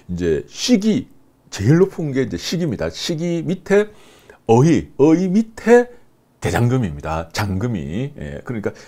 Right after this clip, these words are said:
어의 밑에 장금이에요. 예, 그러니까 대장금이 우리나라에서는 뭐 티비에서는 억수로 높은 것처럼 나왔는데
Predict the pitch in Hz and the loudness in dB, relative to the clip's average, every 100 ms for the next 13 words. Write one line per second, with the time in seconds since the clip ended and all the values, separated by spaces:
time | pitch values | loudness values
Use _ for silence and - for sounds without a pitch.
0 | - - 160 190 226 - - 208 202 - | -4 4 4 4 0 -2 0 0 0 -6
1 | 95 98 127 76 69 87 - - _ 80 | -4 -4 -4 -6 -10 -6 -6 -8 _ -18
2 | 73 - 127 123 - - - 95 151 156 | -14 -10 -8 -8 -10 -16 -8 -6 -4 -4
3 | 165 156 156 156 - - - 107 107 113 | -4 -4 -6 -6 -12 -20 -16 -14 -6 -4
4 | 127 147 139 127 131 131 92 - - - | -2 0 0 -2 -8 -8 -10 -12 -14 -8
5 | 101 85 - _ - 143 139 113 113 92 | -8 -8 -14 _ -10 -6 -4 -4 -8 -6
6 | 143 185 - 196 156 135 120 131 165 131 | -4 -4 -4 -6 -4 -4 -4 -6 -6 -8
7 | - 107 87 - - 120 139 101 | -8 -10 -10 -12 -12 -4 -4 -4